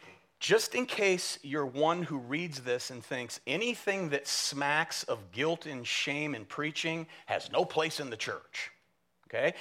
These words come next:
If, if, if, if you're tempted to camp out and pitch your tent on verse fourteen as a kind of landing place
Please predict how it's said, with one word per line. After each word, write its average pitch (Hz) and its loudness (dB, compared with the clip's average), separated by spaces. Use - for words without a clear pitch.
If, 139 0
if, 151 -2
if, 151 0
if 156 -2
you're 139 0
tempted 147 0
to 156 0
camp 214 2
out 151 10
and 113 -12
pitch 202 2
your 143 -2
tent 185 0
on 139 -2
verse 165 2
fourteen 151 2
as 131 -4
a 139 4
kind 170 2
of 131 2
landing 160 4
place 110 0